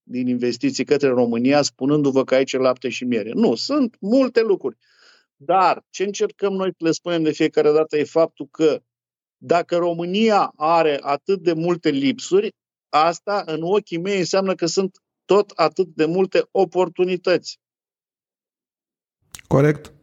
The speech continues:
Speaker 1: Auzi?
Speaker 2: Corect.
Speaker 1: Stăteam și mă uitam la niște chestii, că niște companii americane vor trebui, îndeosebi americane, hai să spun vestice, hai să nu spun americane, vor trebui să construiască,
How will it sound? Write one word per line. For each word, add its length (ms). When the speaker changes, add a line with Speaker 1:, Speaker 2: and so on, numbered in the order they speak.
Speaker 1:
Auzi? 200
Speaker 2:
Corect. 300
Speaker 1:
Stăteam 320
și 140
mă 100
uitam 320
la 120
niște 320
chestii, 500
că 320
niște 300
companii 460
americane 600
vor 240
trebui, 600
îndeosebi 800
americane, 540
hai 120
să 100
spun 220
vestice, 420
hai 100
să 80
nu 80
spun 180
americane, 500
vor 180
trebui 220
să 140
construiască, 840